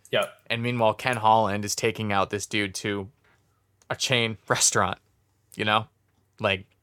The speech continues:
Speaker 2: I th-, I just thought that was funny.
Speaker 1: No, that is hilarious. Um, but, like,
Speaker 2: Ken Holland
Speaker 1: like
Speaker 2: sucks, though. And that's kinda crazy because I thought he was good because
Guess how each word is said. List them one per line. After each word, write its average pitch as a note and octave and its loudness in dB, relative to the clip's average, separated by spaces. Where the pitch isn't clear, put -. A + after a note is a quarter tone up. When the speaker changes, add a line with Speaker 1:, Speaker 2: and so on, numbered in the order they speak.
Speaker 2:
I A#2 2
th-, - -8
I G2+ 2
just G2+ -6
thought F#2+ -2
that F#2 0
was - -10
funny. G2 -4
Speaker 1:
No, A#2 0
that G2 -4
is G#2 -8
hilarious. G2 -16
Um, G2 -10
but, A2+ 0
like, A#2 -4
Speaker 2:
Ken D#3 2
Holland C#3+ 6
Speaker 1:
like D#3 8
Speaker 2:
sucks, A#2+ 6
though. F#2 -2
And E3 0
that's E3+ 6
kinda G3 4
crazy C#3+ 2
because C3+ 2
I D3+ 4
thought F3 4
he D3 0
was C3 -2
good G#2 2
because A#2+ 0